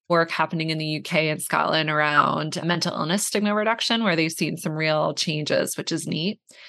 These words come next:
We also have behavioral design, which is just thinking about how can you tie the hands of our perceivers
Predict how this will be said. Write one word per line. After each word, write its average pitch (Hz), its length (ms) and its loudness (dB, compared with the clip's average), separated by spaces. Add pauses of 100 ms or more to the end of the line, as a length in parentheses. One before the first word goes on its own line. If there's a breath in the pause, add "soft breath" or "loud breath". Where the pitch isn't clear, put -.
(420 loud breath)
We 196 60 4
also 220 160 4
have 220 200 2
behavioral 180 580 4
design, 175 520 0
which 240 160 0
is 180 140 -2
just - 180 -2
thinking 170 320 0
about 160 220 0
how 214 160 4
can 214 220 2
you 202 180 4
tie 180 380 2
the 180 100 2
hands 170 800 0
of 156 200 2
our 156 160 2
perceivers 160 920 0